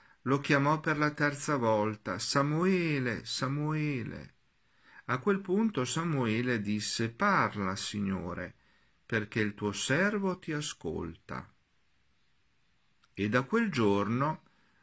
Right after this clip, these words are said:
Dio parlava abitualmente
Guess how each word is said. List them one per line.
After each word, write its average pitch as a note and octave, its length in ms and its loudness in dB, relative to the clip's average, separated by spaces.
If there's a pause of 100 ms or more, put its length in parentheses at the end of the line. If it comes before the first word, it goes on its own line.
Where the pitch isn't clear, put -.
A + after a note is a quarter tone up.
Dio A#2 520 2
parlava F#2+ 1000 0 (720)
abitualmente C3 1400 0